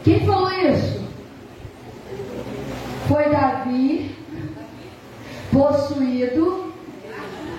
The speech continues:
pelo Espírito Santo. Te peguei.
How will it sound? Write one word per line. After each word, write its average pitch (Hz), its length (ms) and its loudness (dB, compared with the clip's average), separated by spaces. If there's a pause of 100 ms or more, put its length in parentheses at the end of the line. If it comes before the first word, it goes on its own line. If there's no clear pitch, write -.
(100)
pelo 254 340 8
Espírito 320 840 4 (140)
Santo. 233 440 2 (2250)
Te 254 380 6
peguei. 208 580 2